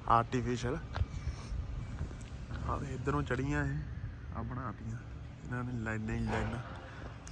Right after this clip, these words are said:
ਖੋਲ ਤੇ ਰਿੰਗ ਪਿਸਟਮ ਹਵਾ 'ਚ, ਆਹ ਦੇ ਚੌੜੇ ਹੁੰਦੇ ਹੀ ਜਾਂਦੇ ਆ। ਅੱਗੇ ਦਿਖਾਉਂਦੇ ਆ ਤੁਹਾਨੂੰ, ਐਂ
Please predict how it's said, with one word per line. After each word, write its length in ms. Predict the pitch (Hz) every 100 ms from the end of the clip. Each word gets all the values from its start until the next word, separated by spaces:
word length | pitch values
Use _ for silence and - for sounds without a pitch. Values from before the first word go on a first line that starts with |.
| -
ਖੋਲ 260 | 131 135 139
ਤੇ 160 | 135
ਰਿੰਗ 180 | 127 120 -
ਪਿਸਟਮ 380 | 131 117 127 117
ਹਵਾ 320 | 117 113 117
'ਚ, 60 | 117 - - - - - - - - - - - - - - - -
ਆਹ 260 | - 113 113
ਦੇ 100 | - -
ਚੌੜੇ 300 | 123 120 123
ਹੁੰਦੇ 240 | 117 123
ਹੀ 100 | 127 123
ਜਾਂਦੇ 260 | 117 107
ਆ। 180 | 107 -
ਅੱਗੇ 160 | - 143
ਦਿਖਾਉਂਦੇ 420 | 143 139 135 127
ਆ 60 | 123
ਤੁਹਾਨੂੰ, 240 | 123 131
ਐਂ 140 | 127